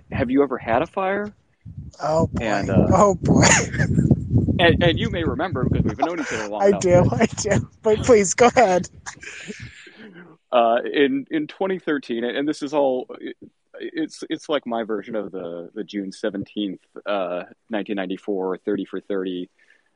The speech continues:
Speaker 1: that, uh, the same weekend that I quit the worst job I ever had,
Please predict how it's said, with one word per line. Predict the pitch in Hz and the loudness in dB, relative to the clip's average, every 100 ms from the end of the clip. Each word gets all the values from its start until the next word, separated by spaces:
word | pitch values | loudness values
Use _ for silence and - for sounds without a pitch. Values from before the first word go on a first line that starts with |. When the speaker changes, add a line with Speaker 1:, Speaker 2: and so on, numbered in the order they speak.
| _ _ _ | _ _ _
Speaker 1:
that, | 117 98 98 92 - - | -10 0 0 0 -6 -8
uh, | 117 98 90 87 - _ _ _ _ _ - | -2 0 0 -2 -10 _ _ _ _ _ -14
the | 120 104 | -6 -6
same | - 185 180 156 | -2 -2 0 2
weekend | 147 147 127 | 0 0 -2
that | 110 | -2
I | 95 | -4
quit | - 135 | -6 -8
the | 117 | -6
worst | 104 110 - | -6 -6 -6
job | 113 107 101 | -4 -2 -2
I | 98 | -4
ever | 98 95 | -4 -6
had, | 98 95 92 90 87 | -6 -4 -4 -6 -12